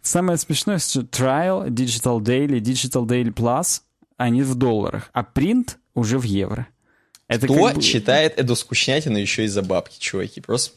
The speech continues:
Speaker 2: э, напишите в комментариях.
Speaker 1: <laughs> Согласен, не совсем понятно, хотя Trial выглядит, э, заманчиво.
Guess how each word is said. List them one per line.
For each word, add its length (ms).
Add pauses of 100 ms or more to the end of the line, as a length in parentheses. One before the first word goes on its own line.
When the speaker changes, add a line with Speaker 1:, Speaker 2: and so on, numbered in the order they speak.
(120)
Speaker 2:
э, 120
напишите 380
в 40
комментариях. 640 (880)
Speaker 1:
<laughs> 60 (880)
Согласен, 600
не 300
совсем 400
понятно, 520
хотя 680 (400)
Trial 520 (140)
выглядит, 560
э, 280
заманчиво. 1120